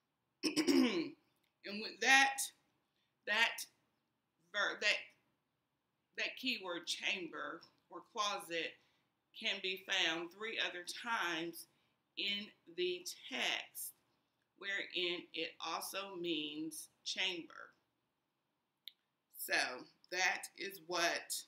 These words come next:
the keyword ch-, closet means in the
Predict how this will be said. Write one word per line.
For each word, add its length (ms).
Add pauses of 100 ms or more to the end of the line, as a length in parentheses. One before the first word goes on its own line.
(880)
the 220
keyword 960 (2750)
ch-, 160 (160)
closet 460
means 500 (380)
in 220
the 440